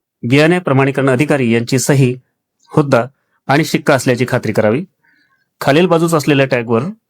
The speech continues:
पिशवीचे वजन, बियाण्याचा दर्जा किंवा प्रकार, बीजोत्पादक संस्थेचे नाव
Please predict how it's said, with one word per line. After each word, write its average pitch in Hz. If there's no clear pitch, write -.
पिशवीचे 127
वजन, 120
बियाण्याचा 135
दर्जा 135
किंवा 131
प्रकार, 120
बीजोत्पादक 123
संस्थेचे 127
नाव 131